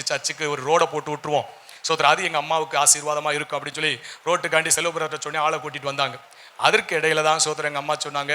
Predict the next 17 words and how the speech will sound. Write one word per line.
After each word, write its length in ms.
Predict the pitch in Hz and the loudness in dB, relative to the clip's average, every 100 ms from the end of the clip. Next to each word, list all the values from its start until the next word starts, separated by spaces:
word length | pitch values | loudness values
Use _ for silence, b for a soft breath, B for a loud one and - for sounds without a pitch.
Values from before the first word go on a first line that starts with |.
| 165 147 | -2 -6
எங்க 120 | 135 | -2
மாமனார் 360 | 143 147 143 | -2 2 0
மாமியார் 360 | 139 143 147 143 | 0 0 -2 -2
சொன்னாங்க, 280 | 135 131 143 - B B - | -6 2 2 2 B B -4
"மேல 220 | 147 151 | 0 0
வீடை 220 | 139 147 | 0 -2
கட்டியிருப்பா" 540 | 143 131 131 127 127 123 113 - | -2 -4 -6 -2 2 2 0 -8
அப்படின்னு 320 | 123 123 139 | -6 -2 -2
எங்க 80 | 135 | -2
அம்மா 160 | 127 135 135 | -2 -2 -2
சொன்னதுனால, 400 | 127 123 127 131 B B B | -4 -4 -4 -4 B B B
சரி, 180 | 143 143 | -4 -4
இவங்க 220 | 156 156 | -4 -4
கொடுக்கறத 340 | 156 147 156 151 | -4 -4 0 0
வச்சு 220 | 143 147 | 0 -2
மெட்டீரியலை 440 | 139 143 151 147 | -4 -4 -2 2
வாங்கிருவோம், 440 | 139 135 135 127 | 0 0 -2 -4